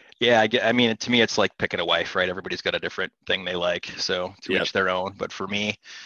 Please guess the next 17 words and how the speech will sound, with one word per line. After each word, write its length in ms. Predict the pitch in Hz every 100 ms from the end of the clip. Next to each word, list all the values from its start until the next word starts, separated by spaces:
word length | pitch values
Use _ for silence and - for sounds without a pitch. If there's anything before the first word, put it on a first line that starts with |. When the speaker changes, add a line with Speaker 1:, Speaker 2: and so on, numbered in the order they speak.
| - -
Speaker 1:
I 40 |
mean, 120 | 95
I've 120 | 95
shot 260 | - 101 90
several 340 | - 101 104
elk, 320 | 92 95 98 - - _ -
including 500 | 92 87 98 101 98
bull 240 | 92 90
elk, 340 | 95 101 - - _ - _ _
uh, 100 | - - _
my 140 | 87 80 -
tahr, 480 | - 98 98 92 95 - _ _
you 60 | 92
know, 160 | 92 92 _
big 240 | 98 95 _ _ _ _ _ _
red 200 | 95 92
stag, 500 | - - 98 95 92